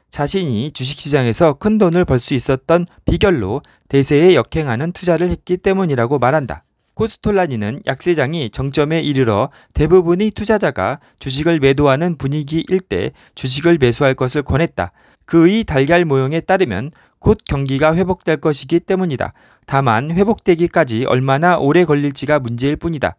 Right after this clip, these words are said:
즉 시기는 알 수가 없는 것입니다. 더 클래식 시리즈에서 소개하는 일곱 명의 전설적인 투자가들에게서는 한 가지 공통점을 발견할 수 있다.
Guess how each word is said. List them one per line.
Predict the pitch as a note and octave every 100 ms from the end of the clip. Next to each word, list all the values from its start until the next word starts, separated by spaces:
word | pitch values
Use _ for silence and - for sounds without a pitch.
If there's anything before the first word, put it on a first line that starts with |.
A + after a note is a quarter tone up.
| _ _ _ _
즉 | - G3 F#3+
시기는 | - C4+ C#4 A#3+ B3 -
알 | A2+
수가 | - F#3 G#3
없는 | A#2 C#3 D#3+
것입니다. | B2 C3+ A2 - D#3+ - _ _ _
더 | C#3+ C#3+
클래식 | G3+ G3+ A#3+ -
시리즈에서 | A#3 A#3 A3 G#3 F#3 F#3
소개하는 | F#3+ F#3+ D#3+ F#2+ A2+ F3+ _ -
일곱 | F3 F#3 A3+
명의 | F#3 B2+ G2+ C3+
전설적인 | - C#3 F#3 F3+ E3 D3 F#3+ A3+ _ _ -
투자가들에게서는 | F3 F#3+ F3+ F#3 F#3 F#3+ G3 F3+ C3+ D3 C3+ A#2+ F#2+ A#2 - _
한 | - G#3
가지 | G3+ G3 G#3+
공통점을 | D3+ C3+ D3+ C#3 C#3 D#3+
발견할 | C#3+ A#2+ C3 A#2
수 | D#3+
있다. | C3+ F2